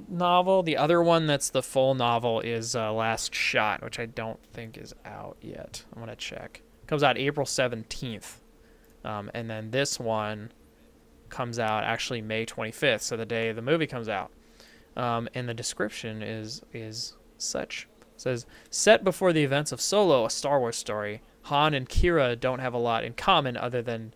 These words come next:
not having a lot. They're street kids on an industrial planet called, uh, Corellia." And I'm reading really <laughs> awful right now.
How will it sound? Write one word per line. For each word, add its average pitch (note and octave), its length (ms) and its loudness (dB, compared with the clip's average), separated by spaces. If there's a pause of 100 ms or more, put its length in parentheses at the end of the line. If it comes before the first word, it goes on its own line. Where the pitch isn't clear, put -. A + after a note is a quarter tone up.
(120)
not A2 240 -8
having A#2+ 320 -6
a G#2+ 80 -4
lot. A#2 420 0 (400)
They're C3+ 100 -4
street F3 340 2
kids D#3 380 4
on C3+ 240 -2
an B2+ 100 -2
industrial C#3 540 2
planet B2 520 -4 (680)
called, A2+ 360 0
uh, A2 400 -6
Corellia." A#2+ 680 2 (640)
And - 160 0
I'm - 160 2
reading - 220 0
really A#2 320 2
<laughs> - 40 -14
awful A2 420 -6
right G#2 180 -8
now. - 320 -4